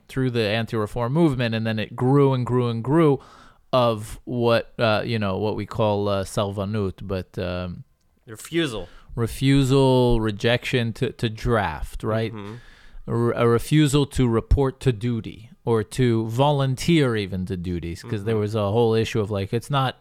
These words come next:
Speaker 1: it's not reporting. We're not reme-, we're not, uh,
Speaker 2: Talking about
Speaker 1: required by
Speaker 2: reserves,
Speaker 1: law.
Speaker 2: we're talking about reserves, people who
Speaker 1: Yeah.
Speaker 2: serve in reserves in the I D F in
Speaker 1: Yeah.
Speaker 2: key roles, who were, who signed petitions, uh, in the most important units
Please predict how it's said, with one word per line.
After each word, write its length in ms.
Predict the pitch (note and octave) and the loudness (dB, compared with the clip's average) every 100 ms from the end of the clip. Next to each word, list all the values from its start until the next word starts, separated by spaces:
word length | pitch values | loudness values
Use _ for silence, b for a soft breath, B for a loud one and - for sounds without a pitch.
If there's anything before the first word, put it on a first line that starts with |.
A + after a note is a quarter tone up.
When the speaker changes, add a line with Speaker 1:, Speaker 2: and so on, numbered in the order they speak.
| - | -10
Speaker 1:
it's 200 | B2 C#3 | -8 -4
not 220 | B2+ F2 | -4 -4
reporting. 640 | F2+ - D#3 F3 D3+ C#3 | -4 0 2 2 2 -2
We're 120 | A#2 | -2
not 280 | A#2 A2 - | -2 -2 -4
reme-, 380 | G#2+ G#2 G2+ A2+ - | -8 -8 -4 -6 -4
we're 180 | A2 A2 | -4 -2
not, 320 | A2 G#2 - | -2 -4 -4
uh, 40 | |
Speaker 2:
Talking 180 | G#2+ G2 | -6 -4
about 40 | F#2 | -4
Speaker 1:
required 760 | F#2+ - D3 D#3 D#3 D3+ C#3 | -2 2 4 6 6 6 6
by 100 | B2+ | 6
Speaker 2:
reserves, 240 | D3 D3 D3+ | 6 6 6
Speaker 1:
law. 340 | E3+ D#3+ D3 - | 6 6 2 -2
Speaker 2:
we're 80 | A#2 | -8
talking 200 | B2+ B2+ | -4 0
about 140 | A#2+ | 2
reserves, 640 | A#2 G#2+ A#2+ B2 A2 A2 | 0 0 4 4 2 -4
people 320 | - C3+ B2 G#2+ | -10 -6 -4 -4
who 260 | A2 G2 | -4 -2
Speaker 1:
Yeah. 120 | G#2 E2+ | -2 -2
Speaker 2:
serve 280 | B2 A2 | -2 -2
in 140 | G2+ F#2 | -2 -6
reserves 680 | F2+ F2 F2+ F2+ G#2+ - - | -8 -8 -6 -2 -4 -4 -10
in 60 | |
the 80 | G2 | -8
I 60 | E2+ | -8
D 160 | F2 F2 | -8 -10
F 280 | - - - | -12 -18 -8
in 120 | A2 | -4
Speaker 1:
Yeah. 140 | G#2+ E2 | -2 -4
Speaker 2:
key 260 | - B2+ A2 | -6 -4 -4
roles, 540 | A2 G#2 G#2 - - _ B B B | -4 -2 -2 -6 -12 _ B B B
who 200 | C#3 A#2+ | -6 -4
were, 440 | A#2+ A#2+ A2+ A2 - | 0 2 4 2 0
who 120 | C3+ | -6
signed 420 | - C3 A#2+ A#2 | -2 0 0 -2
petitions, 800 | - - G#2+ - D3 F3+ - - _ _ - _ _ _ _ _ _ | -6 -4 -4 -4 -6 -8 -14 -20 _ _ -20 _ _ _ _ _ _
uh, 40 | - | -6
in 360 | G#2+ G#2 - A#2 | -2 -2 -2 -2
the 60 | |
most 280 | A#2+ B2+ - | 2 0 0
important 400 | A#2 A#2+ A#2 A2 | -4 0 0 0
units 640 | A2+ A2 F2+ - - - | 0 0 -2 -8 -18 -20